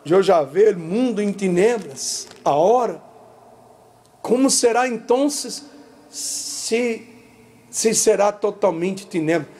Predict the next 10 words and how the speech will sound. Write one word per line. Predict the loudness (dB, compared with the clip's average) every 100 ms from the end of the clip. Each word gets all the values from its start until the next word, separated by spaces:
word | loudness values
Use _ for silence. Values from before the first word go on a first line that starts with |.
| -10 -2
I | -2
see | -2 -6 -6 -2
the | 0
world | 2 4 4 4 2
right | 0 2
now | 2 2 0 -2 -12 -2
as | 0 2
a | 0
true, | 0 -6 2 6 6 6 0 -12 -20 -20 -20 -10 0
uh, | 2 4 2 2